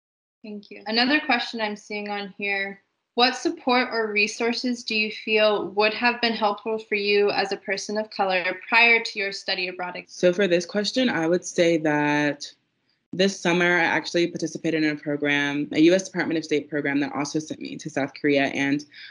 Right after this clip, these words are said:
Speaker 2: after the program, they kinda reached out saying they wanted to create resources, something similar to what Ami was just talking about. And I would just say some of the advice that I gave them was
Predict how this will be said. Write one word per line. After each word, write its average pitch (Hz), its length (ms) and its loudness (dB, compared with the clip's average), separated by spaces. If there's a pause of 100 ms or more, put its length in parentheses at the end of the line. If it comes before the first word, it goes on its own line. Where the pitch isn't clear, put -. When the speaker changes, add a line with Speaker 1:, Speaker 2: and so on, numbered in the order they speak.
(100)
Speaker 2:
after 170 220 2
the 202 100 2
program, 156 380 2
they 151 80 2
kinda 156 260 0
reached 151 240 -2
out 139 160 -2
saying 147 300 0
they 139 100 2
wanted 143 360 0
to 143 380 2 (400)
create 160 340 4
resources, 147 560 -4
something 220 280 -2
similar 156 300 0
to - 80 -12
what 151 140 -4
Ami 143 260 -2
was 135 140 -4
just 143 160 -10
talking 135 340 0
about. 131 400 -2 (540)
And 151 680 4 (220)
I 165 140 6
would 190 160 4
just 185 260 -2
say 165 420 4 (280)
some 170 180 0
of 185 60 0
the 147 120 2
advice 156 360 0
that 156 80 0
I 151 80 2
gave 151 240 0
them 143 200 0
was 139 540 -2